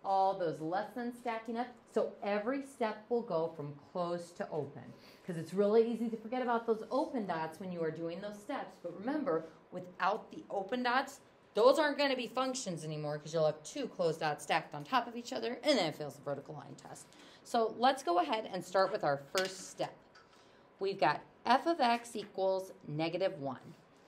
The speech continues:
So I'm gonna go to a y value of negative one and start at my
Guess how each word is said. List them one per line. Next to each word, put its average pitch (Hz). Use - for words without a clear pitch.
So 196
I'm 185
gonna 190
go 175
to 247
a 269
y 214
value 208
of 151
negative 196
one 147
and 170
start 202
at 247
my 156